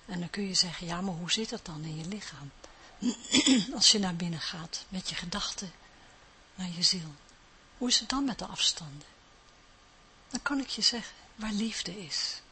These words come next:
bestaat geen tijd, geen afstand. Dat is een gevoel van, van een constant nu-gevoel. Een constant zijnsgevoel.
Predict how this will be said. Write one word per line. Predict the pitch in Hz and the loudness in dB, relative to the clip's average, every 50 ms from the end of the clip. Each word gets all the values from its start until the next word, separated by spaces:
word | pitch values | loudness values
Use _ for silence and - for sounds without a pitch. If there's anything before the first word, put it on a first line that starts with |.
| - - - - - - - | -20 -20 -20 -20 -20 0 6
bestaat | - - - - 269 262 247 - | 8 8 8 8 6 -2 -2 -2
geen | - 190 165 - - | -2 -2 -2 -4 -6
tijd, | - 269 269 240 175 143 - - - - | -8 -6 -6 -6 -8 -8 -10 -12 -10 -6
geen | - - - 254 254 247 - | -6 -6 -4 -4 -4 -2 0
afstand. | - 233 - - - - - - 160 147 143 - - - - - - - - - - - - - | 0 0 4 4 4 4 4 0 -4 -10 -10 -12 -14 -16 -16 -20 -20 -20 -16 -14 -12 -12 -10 -4
Dat | - - 233 - | -2 -2 0 2
is | 269 240 - - | 4 6 6 6
een | 220 | 6
gevoel | - - 220 - - - 262 254 | 2 -4 -2 -2 -2 0 0 0
van, | 220 - - 190 165 170 175 - - - - - - - - - - - - - - - - - - - - - - - - | 0 0 -2 -2 -4 -6 -10 -12 -16 -20 -20 -20 -20 -20 -20 -20 -20 -20 -20 -20 -20 -20 -20 -20 -20 -20 -20 -20 -20 -20 -10
van | - 220 190 190 | -6 -6 -4 -4
een | 180 - - | -6 -8 -6
constant | - - 277 269 254 - - - - - 226 226 220 220 214 - - - - - - | -2 0 2 4 6 8 10 10 10 8 4 0 0 2 2 0 0 -2 -4 -10 -4
nu-gevoel. | - 196 208 226 226 196 139 - - - - - - - - - 165 160 156 160 165 - - - - - - - - | 0 2 4 4 4 2 0 -4 -10 -20 -18 -12 -8 -6 -6 -6 -8 -10 -14 -16 -18 -20 -20 -20 -20 -20 -20 -16 -10
Een | - 190 - - | -8 -8 -6 -4
constant | - 247 226 208 - - - 202 190 185 175 | -2 -2 2 4 6 6 6 4 0 2 4
zijnsgevoel. | - - - 220 233 233 226 175 156 147 139 - - - - - - - - - - - - 175 156 156 | 6 6 6 6 2 -2 -4 -4 -4 0 2 2 2 2 0 -4 -10 -16 -10 -8 -6 -6 -6 -8 -12 -16